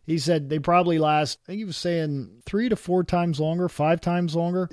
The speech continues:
It was just amazing how much longer they last. And they have a lot of power. They're smaller. They, it really seems like there's a lot of advantages to having it out there. And Nam was great 'cause he spoke about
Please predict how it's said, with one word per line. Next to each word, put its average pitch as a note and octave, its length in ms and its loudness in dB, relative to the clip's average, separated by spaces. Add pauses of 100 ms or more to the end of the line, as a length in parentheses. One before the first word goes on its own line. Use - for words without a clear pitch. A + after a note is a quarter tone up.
It E3+ 100 -4
was E3 200 0
just G#3 260 4
amazing F3+ 580 2
how C3+ 140 -4
much C3 260 -8
longer E3+ 380 -2
they A#2 200 -10
last. A#2+ 400 -12
And C3+ 80 -4
they C#3+ 100 -2
have D3+ 200 0
a C#3+ 40 4
lot F#3 360 6
of D3+ 80 2
power. E3 460 4
They're C#3 140 0
smaller. E3 580 0
They, D3+ 140 -6
it D#3 280 -8
really B3 300 0
seems G#3+ 260 0
like F3+ 160 2
there's D#3 180 -2
a D3 60 -2
lot E3+ 380 2
of F3 140 0
advantages C#3+ 880 -4
to A2+ 100 -10
having B2 340 -4
it A2+ 80 -6
out A2+ 300 -4
there. A2+ 340 -12 (160)
And D3 180 -2 (120)
Nam A3 260 8
was E3 260 4 (300)
great G3 340 8
'cause D#3+ 140 -2
he D3+ 80 0
spoke F#3 400 2
about C#3+ 460 -2